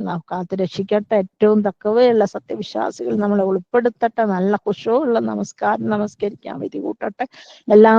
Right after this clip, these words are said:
സയ്യാത്തുകളും, മരണം വരെയുള്ള എല്ലാ സയ്യാത്തുകളും നമ്മളിൽ നിന്ന് മായ്ച്ച് ഹസനാത്തുകൾ, പകരം ഹസനാത്തുകൾ നിറയ്ക്കട്ടെ. പിന്നെ വല്ലദീനഹും അനിൽ ലഹ്വി മുഅ്രിദൂൻ,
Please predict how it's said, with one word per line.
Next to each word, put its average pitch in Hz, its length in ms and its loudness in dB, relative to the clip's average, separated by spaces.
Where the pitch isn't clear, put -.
സയ്യാത്തുകളും, 233 880 -2
മരണം 247 600 -2
വരെയുള്ള 262 400 0
എല്ലാ 220 220 -4
സയ്യാത്തുകളും 240 960 -6
നമ്മളിൽ 233 400 -8
നിന്ന് 226 240 -2
മായ്ച്ച് 208 440 -4
ഹസനാത്തുകൾ, 240 920 -2
പകരം 214 320 -4
ഹസനാത്തുകൾ 226 680 -4
നിറയ്ക്കട്ടെ. 202 600 -8
പിന്നെ 208 260 6
വല്ലദീനഹും 262 880 6
അനിൽ 240 360 2
ലഹ്വി 214 380 4
മുഅ്രിദൂൻ, 202 720 -2